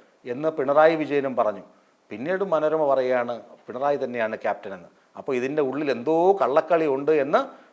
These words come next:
പാർട്ടിക്കാർക്കറിയാം. അത് താ-, താരത-, താരതമ്യേന പൊതുജനവും മനസ്സിലാക്കിക്കോളും എന്നാണ് പ്രതീക്ഷ. ഏതായാലും മൂന്നാം തവണയും വിജയം, തു-, തുടർഭരണം വരുമെന്ന് പറയുന്നത്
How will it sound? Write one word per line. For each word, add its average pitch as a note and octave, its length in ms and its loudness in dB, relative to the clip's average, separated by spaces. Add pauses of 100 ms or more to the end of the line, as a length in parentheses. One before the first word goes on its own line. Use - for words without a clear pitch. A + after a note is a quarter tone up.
(160)
പാർട്ടിക്കാർക്കറിയാം. C#3+ 840 4 (100)
അത് A2+ 120 -6 (120)
താ-, A2+ 160 2 (140)
താരത-, C3 300 2 (320)
താരതമ്യേന E3+ 440 6
പൊതുജനവും E3 580 2
മനസ്സിലാക്കിക്കോളും D3+ 960 2 (260)
എന്നാണ് C#3+ 480 2 (100)
പ്രതീക്ഷ. B2+ 360 -4
ഏതായാലും D#3 720 8 (360)
മൂന്നാം G#3+ 640 6 (160)
തവണയും D#3+ 500 6
വിജയം, C3 500 2 (200)
തു-, D3 200 -2
തുടർഭരണം D3+ 640 4
വരുമെന്ന് D3 420 0
പറയുന്നത് C#3 480 2